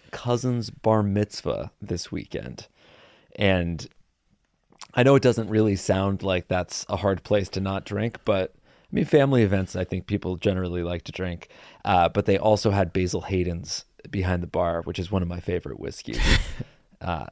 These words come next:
Speaker 1: and I refrained. And it was still a lovely time. Uh, and the next day I felt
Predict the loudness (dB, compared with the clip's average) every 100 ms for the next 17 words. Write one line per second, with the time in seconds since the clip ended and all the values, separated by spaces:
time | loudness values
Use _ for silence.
0 | -4 0 0 0 -2 -4 -8 _ -4 -4
1 | -2 -2 -2 -4 -10 -16 -20 _ _ _
2 | _ _ _ _ _ -4 0 0 -4 -14
3 | -18 _ _ _ _ -2 2 2 2 -2
4 | -6 -12 _ _ _ -14 0 4 6 6
5 | 4 2 -2 -2 -2 -2 -6 -16 _ -4
6 | -2 -2 -4 -6 _ -18 -6 -6 -4 -6
7 | -4 -4 -2 -2 0 0 -2 -4 -12